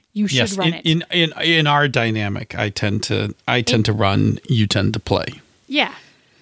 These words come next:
Speaker 2: Which is okay, 'cause that's also how we kind of do playtesting and stuff, is I tend to run,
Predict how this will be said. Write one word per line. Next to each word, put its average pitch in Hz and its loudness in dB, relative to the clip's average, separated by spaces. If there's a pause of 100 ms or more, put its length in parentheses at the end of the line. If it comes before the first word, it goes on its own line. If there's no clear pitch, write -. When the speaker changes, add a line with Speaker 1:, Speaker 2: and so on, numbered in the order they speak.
(580)
Speaker 2:
Which 226 0
is 285 2
okay, 214 2
'cause 175 0
that's 190 0
also 180 4
how 156 2
we 151 0
kind 147 2
of 117 -4
do 135 2
playtesting 117 -2
and 107 0
stuff, - 0
is 104 -2
I 120 2
tend 117 0
to 120 2
run, 107 2